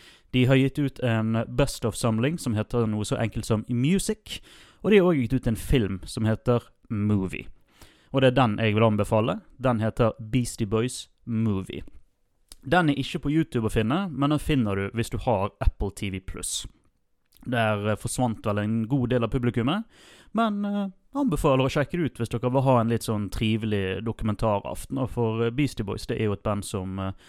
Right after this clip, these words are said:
aldri slutter å overraske, og, eh, når det kommer til kreativitet og ting å gjøre på, og, eh, ja, det er verdt å ta en titt. Avslutningsvis så vil jeg egentlig, eh, si tusen takk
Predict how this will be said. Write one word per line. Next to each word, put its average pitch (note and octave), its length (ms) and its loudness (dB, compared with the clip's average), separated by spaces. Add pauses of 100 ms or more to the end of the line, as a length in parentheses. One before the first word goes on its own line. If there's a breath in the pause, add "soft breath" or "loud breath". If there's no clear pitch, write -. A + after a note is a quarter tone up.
(680 loud breath)
aldri C#3 260 6
slutter A#2 360 0
å A2+ 300 4
overraske, G#2+ 600 -4
og, G#2 320 0
eh, G#2 580 -2
når A2 140 0
det G#2+ 80 -4
kommer A2 220 2
til A2 120 -2
kreativitet A2 840 2
og G#2 180 -2
ting A#2+ 140 0
å G#2+ 80 2
gjøre A2 300 2
på, G#2 280 0
og, A#2 300 2
eh, A#2+ 160 -6 (680)
ja, G3+ 120 -4 (500)
det F3+ 120 4
er D3 220 8
verdt C#3+ 220 2
å A2+ 60 -6
ta A#2+ 120 0
en G#2+ 80 -2
titt. - 380 -12 (920 soft breath)
Avslutningsvis F#3+ 960 0 (1040)
så E3 120 4
vil E3 160 6
jeg B2+ 140 4
egentlig, C3 560 2
eh, A2+ 480 2
si B2 300 0
tusen C#3 240 0
takk F#3 240 -6